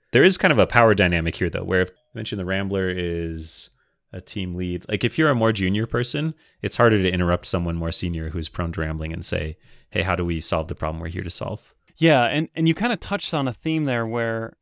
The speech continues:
Speaker 2: the Rambler is actually going off topic. You know, there, I think there's on-topic rambling and there's off-topic rambling. And I have dealt with an off-topic rambler once,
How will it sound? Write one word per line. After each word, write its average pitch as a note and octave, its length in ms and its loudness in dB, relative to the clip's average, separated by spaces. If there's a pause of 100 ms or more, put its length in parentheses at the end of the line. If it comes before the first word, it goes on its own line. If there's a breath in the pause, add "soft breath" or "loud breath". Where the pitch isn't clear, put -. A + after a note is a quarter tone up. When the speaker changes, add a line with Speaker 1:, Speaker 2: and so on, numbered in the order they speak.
(100)
Speaker 2:
the B2+ 200 -8
Rambler C#3+ 480 -2
is A#2+ 100 -6
actually B2+ 380 -6
going B2 480 -4
off B2 340 -10
topic. - 480 -8 (200)
You - 100 -8
know, C3 80 0
there, D#3 180 2
I D3+ 60 -4
think A3+ 140 -2
there's D#3+ 160 0
on-topic F3 600 -4
rambling F3+ 380 -4
and D3 80 0
there's A2+ 140 -6
off-topic B2 560 -4
rambling. - 440 -14
And A#2+ 400 -2 (280)
I F3+ 160 0
have G3+ 200 -4
dealt D3 200 0
with C3+ 160 -4 (100)
an B2+ 260 -4
off-topic C#3 600 -2
rambler A#2 360 -2
once, A#2 500 -6